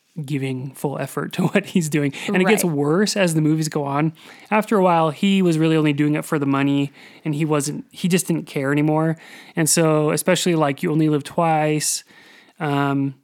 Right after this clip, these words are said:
Speaker 1: and Diamonds Are Forever, some of his last ones, he is not a great action guy.
Speaker 2: Right. Well, and this one was so weird with the action too. Like, the train scene was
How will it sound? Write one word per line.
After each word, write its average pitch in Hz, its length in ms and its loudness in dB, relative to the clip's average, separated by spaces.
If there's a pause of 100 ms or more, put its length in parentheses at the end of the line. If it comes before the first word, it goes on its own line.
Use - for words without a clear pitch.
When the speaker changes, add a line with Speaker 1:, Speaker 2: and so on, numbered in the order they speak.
Speaker 1:
and 147 160 -4
Diamonds 151 260 2
Are 143 120 0
Forever, 151 480 0
some 156 180 -2
of 143 60 -2
his 135 100 -4
last 139 300 -2
ones, 180 420 0
he 139 640 -4 (580)
is 143 220 -6
not 131 180 -6
a - 20 -8
great 135 320 -8 (120)
action 135 320 -8
guy. - 300 -12 (180)
Speaker 2:
Right. 185 360 -2 (260)
Well, 262 160 4
and 277 120 2
this 339 160 -2
one 392 100 0
was 302 140 0
so 208 160 0
weird 180 240 0
with 185 140 -6
the 175 80 -2
action 175 420 -2
too. 190 180 -2
Like, 185 280 -2
the 214 160 -2
train 269 360 0
scene 339 520 -4
was 220 400 0